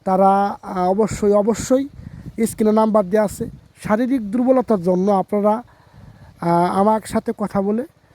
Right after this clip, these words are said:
তারপরে আপনার রোগের বিষয় নির্ণয় করে তারপরে আপনার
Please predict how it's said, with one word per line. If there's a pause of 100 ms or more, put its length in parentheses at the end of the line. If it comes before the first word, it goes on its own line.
(380)
তারপরে (300)
আপনার
রোগের
বিষয়
নির্ণয়
করে (560)
তারপরে
আপনার